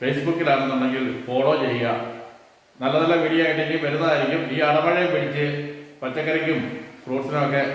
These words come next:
ഭയങ്കര വിലയാണ്. അപ്പോൾ നമ്മുടെ തൊടിയിൽ നിന്നും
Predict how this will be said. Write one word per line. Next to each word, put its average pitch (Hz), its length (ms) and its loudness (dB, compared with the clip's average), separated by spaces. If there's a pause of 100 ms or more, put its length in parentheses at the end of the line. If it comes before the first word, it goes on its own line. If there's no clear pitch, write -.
ഭയങ്കര 131 360 0
വിലയാണ്. 127 400 0 (280)
അപ്പോൾ 120 200 -4 (480)
നമ്മുടെ 143 280 2 (280)
തൊടിയിൽ 147 320 -2 (100)
നിന്നും 151 240 -2